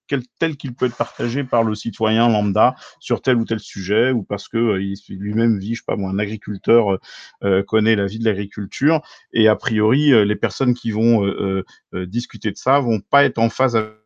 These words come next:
avec lui sur le diagnostic. Du coup, ça remet en cause aussi et, et ça crée une défiance vis-à-vis des solutions qui vont être proposées, euh, par rapport à ces problèmes. Comment rendre une démocratie, euh, moins fragile ?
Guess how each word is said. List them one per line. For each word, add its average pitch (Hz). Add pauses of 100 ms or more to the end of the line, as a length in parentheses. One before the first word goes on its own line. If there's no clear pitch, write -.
avec 107
lui 151
sur -
le 113
diagnostic. 107
Du 98
coup, -
ça 117
remet 95
en 123
cause 123
aussi 165 (380)
et, 101
et 101
ça 104
crée -
une 117
défiance 127
vis-à-vis 110
des 107
solutions 139
qui -
vont 107
être 98
proposées, 104 (400)
euh, 95
par 98
rapport 113
à 110
ces 101
problèmes. - (1300)
Comment 160
rendre 165
une 151
démocratie, 143
euh, 123
moins 139
fragile ? 104